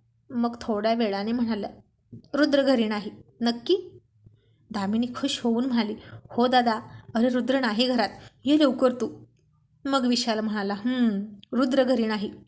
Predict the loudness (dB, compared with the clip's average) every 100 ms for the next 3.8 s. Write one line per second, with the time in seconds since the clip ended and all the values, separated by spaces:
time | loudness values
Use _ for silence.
0 | _ _ _ _ _ -4 0 0 0 -2
1 | -4 -4 -2 0 0 0 -2 -2 -2 -6
2 | -12 -18 -20 -16 -2 0 0 2 4 4
3 | 4 2 0 0 -4 -4 -6 -8